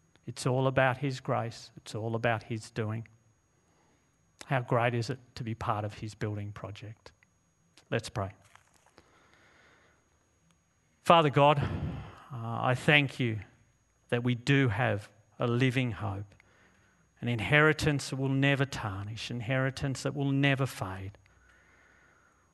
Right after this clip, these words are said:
Father, we feel humbled to not only be called to be part of your building work as you grow your church, but to, to have an identity as your holy people,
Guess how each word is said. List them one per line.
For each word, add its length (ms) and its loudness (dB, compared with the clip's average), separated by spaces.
Father, 260 8
we 160 6
feel 260 4
humbled 600 2
to 120 -6
not 140 4
only 200 4
be 220 -2
called 480 0
to 80 -4
be 120 -6
part 500 -4
of 60 0
your 200 0
building 460 0
work 400 0
as 120 -4
you 100 0
grow 300 2
your 220 0
church, 640 -6
but 240 0
to, 200 2
to 80 -10
have 380 2
an 100 4
identity 640 0
as 140 -4
your 160 0
holy 540 2
people, 600 -8